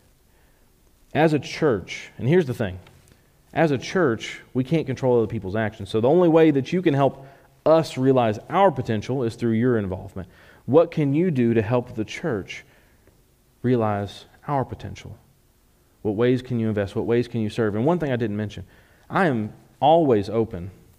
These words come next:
to new ministries or new ideas or new things. The only precondition is you be willing to help and do it.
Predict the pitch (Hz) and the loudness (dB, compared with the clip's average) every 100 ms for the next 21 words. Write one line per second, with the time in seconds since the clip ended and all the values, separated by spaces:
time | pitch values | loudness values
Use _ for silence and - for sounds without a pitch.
0 | _ - - _ _ _ - 107 123 143 | _ -20 -20 _ _ _ -8 -2 2 4
1 | 135 131 143 - 135 117 110 143 139 123 | 4 2 0 0 -2 0 2 2 2 2
2 | 123 139 131 117 127 123 131 135 131 135 | 2 2 2 0 -4 0 0 0 -2 -2
3 | 131 - - - - - - 139 160 151 | -4 -8 -20 -20 -16 -12 -4 0 2 0
4 | 143 135 117 101 98 - 95 - _ _ | 0 -2 -2 -4 -4 -8 -14 -16 _ _
5 | _ _ _ - 101 110 110 107 104 104 | _ _ _ -10 -6 -2 0 0 -2 -2
6 | 98 87 98 95 92 90 87 | -4 -6 -6 -6 -8 -8 -12